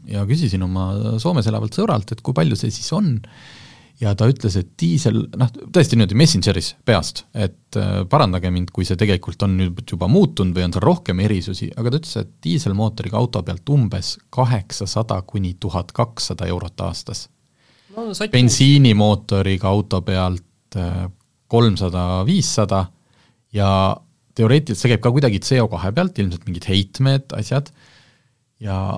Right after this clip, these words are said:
Speaker 1: kuigi teoreetiliselt elektriauto, eks ju, noh, ei tohiks neid üldse emiteerida, siis, äh, temal oli endal Nissan Leaf, mille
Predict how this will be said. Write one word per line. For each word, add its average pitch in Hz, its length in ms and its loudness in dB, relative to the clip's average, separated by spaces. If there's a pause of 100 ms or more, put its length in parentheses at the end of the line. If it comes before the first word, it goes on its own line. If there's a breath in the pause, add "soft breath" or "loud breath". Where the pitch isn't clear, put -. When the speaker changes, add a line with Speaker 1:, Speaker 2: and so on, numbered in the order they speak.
(220)
Speaker 1:
kuigi 135 240 4
teoreetiliselt 104 720 2
elektriauto, 110 560 0
eks 92 220 -4
ju, 98 100 -2
noh, 92 160 -2
ei 98 160 -2
tohiks 95 400 -4
neid 98 160 0
üldse 147 460 2
emiteerida, 95 720 4 (340)
siis, 95 460 -4 (160)
äh, 92 100 -4
temal 110 240 2
oli 95 140 0
endal 101 260 0
Nissan 110 400 2
Leaf, - 380 2 (100)
mille 92 240 -2